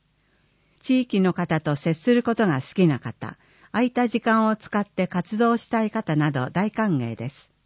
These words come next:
報酬など詳しくは市ホームページをご覧ください。申し込み方法、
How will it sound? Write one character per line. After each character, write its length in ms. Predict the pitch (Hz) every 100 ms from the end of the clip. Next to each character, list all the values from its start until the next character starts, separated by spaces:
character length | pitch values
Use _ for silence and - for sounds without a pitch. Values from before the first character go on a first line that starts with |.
| _ _ _ _ _ _ _
報 140 | 247
酬 340 | 247 240 247 247
な 120 | 233
ど 100 | 190
詳 280 | 156 185 190
し 180 | - -
く 100 | 143
は 200 | 123 -
市 220 | - - 233
ホ 240 | 233 233
ー 20 |
ム 160 | 233 226
ペ 160 | 226
ー 40 | 220
ジ 140 | 170
を 120 | 156
ご 140 | - 143
覧 180 | 135 135
く 100 | 117
だ 100 | 135
さ 200 | - 123
い。 160 | 151 _ _ _ _ _ _ _ _ _ _ -
申 140 | 254
し 100 | 247
込 140 | - 240
み 80 |
方 260 | 226 233 202
法、 460 | 160 131 127 127